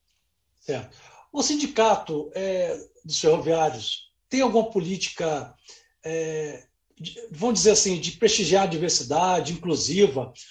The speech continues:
sentido de, de fa-, de criar mecanismos internos junto aos trabalhadores, no sentido da, da tolerância com as, com as pessoas com a diversidade, negros, mulheres, homossexuais, deficientes. É, essa discussão,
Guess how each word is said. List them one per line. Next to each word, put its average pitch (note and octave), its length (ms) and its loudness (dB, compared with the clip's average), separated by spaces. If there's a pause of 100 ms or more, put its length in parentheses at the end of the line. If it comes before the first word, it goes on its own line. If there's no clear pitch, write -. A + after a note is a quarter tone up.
(120)
sentido A#3 360 2
de, G3 420 -2
de F3 200 -6
fa-, - 400 -4
de F#3+ 480 -4 (380)
criar A#3+ 260 6
mecanismos A3 760 2
internos F3 580 0
junto F#3 180 -8
aos - 60 -12
trabalhadores, E3 720 2
no - 400 -20
sentido B3+ 340 2
da, A#3 200 2
da - 40 -6
tolerância G#3+ 840 8 (240)
com A3 100 2
as, G#3+ 280 2
com - 80 -4
as G3 120 0
pessoas G3+ 480 4
com - 100 -6
a F3+ 40 0
diversidade, E3+ 720 0 (240)
negros, F#3 540 8
mulheres, F#3 560 2
homossexuais, F3+ 1040 2 (260)
deficientes. G3+ 1120 2 (340)
É, F#3+ 340 -2 (500)
essa A#3 200 4
discussão, B3 580 4